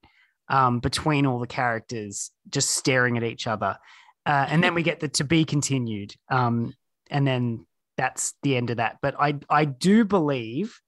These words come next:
that, um, the to be continued kind of gets dropped pretty, pretty soon,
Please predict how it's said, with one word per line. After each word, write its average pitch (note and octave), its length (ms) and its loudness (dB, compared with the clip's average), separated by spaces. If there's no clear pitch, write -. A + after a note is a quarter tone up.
that, C3 380 2
um, B2 400 2
the C#3+ 140 0
to C3 180 -2
be D3 240 2
continued B2+ 640 -2
kind B2+ 180 -2
of B2+ 40 -2
gets A#2+ 180 -4
dropped - 420 -6
pretty, A2+ 540 -6
pretty A#2+ 340 -4
soon, A2+ 540 -8